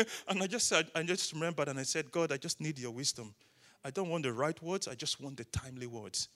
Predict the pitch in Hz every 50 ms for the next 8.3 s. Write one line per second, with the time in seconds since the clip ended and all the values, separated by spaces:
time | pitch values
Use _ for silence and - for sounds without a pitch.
0 | - - - - - - - 156 147 160 175 170 160 175 240 190 - - 196 190
1 | 175 147 - - 196 185 190 180 147 123 127 160 180 175 180 170 170 - - 170
2 | 156 147 156 175 175 139 160 156 147 127 117 120 - - 139 135 - - 165 165
3 | 143 151 139 143 147 160 - - 160 156 156 165 156 - - - - - - -
4 | 151 147 214 214 165 147 143 - - 180 175 156 151 156 - - 160 160 160 160
5 | 151 156 160 151 - - - - - - 175 180 180 185 - 269 233 - - 196
6 | 196 - - 143 127 160 156 165 165 - - - - - 139 139 131 131 131 123
7 | 147 156 - - 139 127 - 131 - - 120 - 131 131 123 - - 202 202 170
8 | - 113 101 104 117